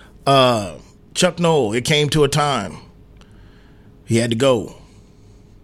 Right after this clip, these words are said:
Gotta get this guy, young guy, Bill Cowher with the chin. He gotta go. Speaking of Don Shula, the guy, rest his soul, the guy that's chasing him, happened to Don.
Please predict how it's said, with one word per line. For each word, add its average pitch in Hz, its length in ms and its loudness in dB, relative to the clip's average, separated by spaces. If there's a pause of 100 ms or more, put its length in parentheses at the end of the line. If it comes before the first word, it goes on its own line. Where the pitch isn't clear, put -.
(540)
Gotta 110 200 -2
get 113 200 -4
this 117 140 -4
guy, 117 200 0
young 117 280 -2
guy, 113 200 0
Bill 110 300 -2
Cowher 120 300 -4
with 107 120 -8
the 95 60 -12
chin. 123 280 -2
He 101 100 -2
gotta 113 240 0
go. 101 340 -6 (1160)
Speaking 127 380 -2
of 131 100 2
Don 131 240 0
Shula, 139 360 2
the 123 100 0
guy, 120 200 0
rest 123 320 0
his 123 160 -2
soul, 135 360 2
the 123 100 -2
guy 123 220 0
that's 120 160 -2
chasing 131 400 0
him, 143 220 -4 (840)
happened 113 340 -4
to 123 40 0
Don. 123 380 -2